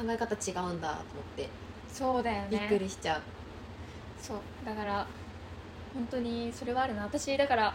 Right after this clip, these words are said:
Speaker 2: 私のちょっと悩みというか、
Speaker 1: うんうん。
Speaker 2: 最近こう、「うわー、出た」って思ったことなんだけど。
Speaker 1: うん。
Speaker 2: <laughs> なんか高校のね、仲良し七人組がいるんですよ。
Speaker 1: うんうん。
Speaker 2: で、そのうち二人入籍したの、この夏。
Speaker 1: おー、めでたい。
Speaker 2: そう。で、まあ、これからまあ、ちょっと子供も考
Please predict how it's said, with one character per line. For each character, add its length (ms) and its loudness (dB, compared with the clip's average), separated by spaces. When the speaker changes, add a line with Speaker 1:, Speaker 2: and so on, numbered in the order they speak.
Speaker 2:
私 280 4
の 120 10
ち 100 0
ょ 20 2
っ 20 -8
と 80 6
悩 240 8
み 120 6
と 80 8
い 100 10
う 120 4
か、 60 8
Speaker 1:
う 40 10
ん 20 8
う 20 8
ん。 20 0
Speaker 2:
最 200 10
近 220 2
こ 160 10
う、 140 8
「う 40 8
わ 500 12
ー、 20 6
出 100 8
た」 280 12
っ 80 -4
て 60 10
思 120 8
っ 40 4
た 80 4
こ 60 6
と 60 10
な 140 12
ん 40 10
だ 80 10
け 80 12
ど。 80 12
Speaker 1:
う 20 12
ん。 140 10
Speaker 2:
<laughs> 1040 6
な 80 6
ん 40 6
か 100 0
高 320 12
校 160 10
の 100 2
ね、 140 6
仲 280 8
良 140 8
し 160 -2
七 300 4
人 140 6
組 200 4
が 60 4
い 80 6
る 80 2
ん 40 0
で 60 -4
す 120 -8
よ。 60 0
Speaker 1:
う 40 4
ん 20 4
う 260 4
ん。 200 -2
Speaker 2:
で、 80 -2
そ 120 4
の 140 6
う 80 2
ち 340 4
二 240 10
人 160 8
入 180 8
籍 280 0
し 60 -4
た 100 2
の、 80 0
こ 140 -4
の 100 6
夏。 280 4
Speaker 1:
お 120 8
ー、 0 -
め 120 6
で 120 6
た 200 8
い。 120 2
Speaker 2:
そ 220 0
う。 40 -2
で、 240 8
ま 120 8
あ、 40 4
こ 120 8
れ 100 8
か 140 8
ら 80 10
ま 120 6
あ、 60 4
ち 80 -4
ょ 20 -2
っ 40 -10
と 60 -6
子 120 2
供 180 4
も 120 2
考 80 -4